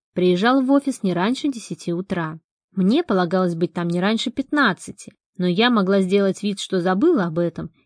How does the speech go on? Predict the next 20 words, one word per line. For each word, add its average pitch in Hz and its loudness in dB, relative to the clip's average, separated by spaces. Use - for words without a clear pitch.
и 190 -2
явиться 233 0
в 240 0
офис 330 -2
к - -16
восьми 190 -4
тридцати. 247 -8
Не 214 0
знаю, 214 -2
может 196 2
быть, 208 0
мне 220 2
действительно 208 0
не 208 0
следовало 180 0
теперь - -2
появляться 196 0
в 196 -4
офисе 208 -2
Гэдихан. 220 -2